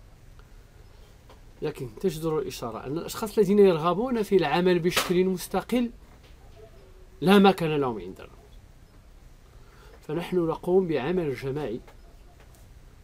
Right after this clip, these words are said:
ولدينا مشروع. هذا المشروع هو تجارة الأحجار الكريمة، وهو مربح جدًا بالمناسبة، مشروع مربح جدًا.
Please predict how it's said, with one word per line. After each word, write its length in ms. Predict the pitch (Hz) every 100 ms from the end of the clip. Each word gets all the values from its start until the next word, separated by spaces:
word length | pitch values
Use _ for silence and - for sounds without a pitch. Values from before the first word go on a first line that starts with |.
| -
ولدينا 440 | 120 131 143 190 165
مشروع. 420 | 139 120 107 127 139 - - - - - - - - - - - - - - - - - - - - - - - 156
هذا 180 | 202
المشروع 500 | 233 208 233 262 226 - - - 139
هو 80 | 170
تجارة 520 | 175 151 202 196 -
الأحجار 320 | - 139 165
الكريمة، 400 | 151 147 123 101 - - - - - - - - - - - - - - - - - -
وهو 180 | 127 156
مربح 360 | 175 196 190 160
جدًا 380 | 214 - 202
بالمناسبة، 680 | 175 180 180 175 165 147 110 - - - - - - - - - - - - - - - - - - - - - - - - - - - - - - - - - - - - -
مشروع 420 | 139 - - 220
مربح 400 | 147 208 196 202
جدًا. 420 | - 175 - 127